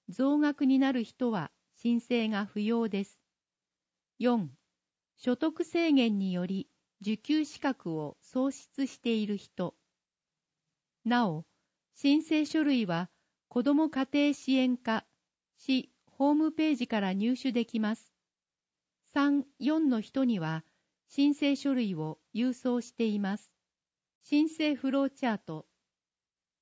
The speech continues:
申請フローチャートでは必要書類が示されています。高校生以下とは平成十八年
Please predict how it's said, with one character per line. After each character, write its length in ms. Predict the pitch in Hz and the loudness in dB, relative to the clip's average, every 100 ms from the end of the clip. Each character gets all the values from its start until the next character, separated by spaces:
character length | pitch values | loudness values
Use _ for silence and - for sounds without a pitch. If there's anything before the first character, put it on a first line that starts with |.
| _ _ _ _ _ _ _ - | _ _ _ _ _ _ _ 0
申 160 | 285 | 0
請 240 | 294 294 262 | 2 -2 -2
フ 100 | 254 | -2
ロ 140 | 269 | -2
ー 40 | |
チ 120 | 269 277 | -2 -4
ャ 80 | |
ー 20 | 247 | -4
ト 140 | 202 | -4
で 100 | 175 | -6
は 260 | 170 160 170 _ _ _ _ _ | -6 -8 -10 _ _ _ _ _
必 120 | - | -2
要 180 | 285 294 | 0 0
書 160 | 285 277 | -2 -2
類 160 | 247 | -2
が 100 | 190 | -4
示 300 | 196 196 226 | -6 -6 -6
さ 100 | - | -4
れ 80 | 220 | -6
て 140 | - | -6
い 100 | 175 | -8
ま 160 | 165 156 | -6 -8
す。 100 | - _ _ _ _ _ _ _ _ _ _ _ _ | -10 _ _ _ _ _ _ _ _ _ _ _ _
高 220 | 285 294 | -6 -6
校 260 | 302 302 294 | -4 -4 -4
生 340 | - 285 285 | -4 -2 -4
以 100 | - | -6
下 160 | - 247 | -6 -6
と 160 | 180 165 | -4 -6
は 240 | 151 160 _ _ _ _ | -6 -10 _ _ _ _
平 160 | 269 269 | -2 -2
成 280 | - 262 226 | 0 -4 -2
十 200 | 247 247 | -2 -2
八 300 | 247 - 240 | -4 -4 -4
年 280 | 175 160 | -2 -6